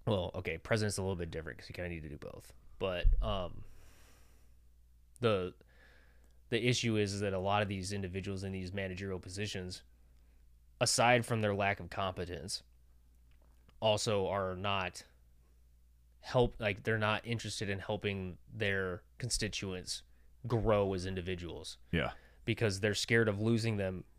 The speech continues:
Speaker 1: and growing past their current position.
Speaker 2: Yeah.
Speaker 1: Because people don't wanna work more. It's like, <laughs> well, you're gonna work for the rest of your life, literally.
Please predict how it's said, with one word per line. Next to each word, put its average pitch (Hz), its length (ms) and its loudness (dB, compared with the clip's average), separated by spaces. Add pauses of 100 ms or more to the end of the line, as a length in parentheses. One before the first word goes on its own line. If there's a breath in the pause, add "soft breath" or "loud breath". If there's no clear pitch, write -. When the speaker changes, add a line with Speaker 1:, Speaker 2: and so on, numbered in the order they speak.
(380)
Speaker 1:
and 113 140 4
growing 107 360 4
past 98 400 0
their 92 120 -6
current 90 300 -6
position. 92 420 -8 (960)
Speaker 2:
Yeah. 110 220 8 (160)
Speaker 1:
Because 113 260 0
people 101 280 -2
don't 98 200 0
wanna 101 180 -2
work 92 300 -4
more. 87 280 -10 (160)
It's - 80 -12
like, - 140 -4 (180)
<laughs> - 180 -20
well, - 240 -4 (880 soft breath)
you're 113 100 4
gonna 110 140 6
work 110 260 8
for 120 100 2
the 107 80 6
rest 104 300 2
of 101 80 -4
your 101 120 -2
life, 92 360 0
literally. 104 520 2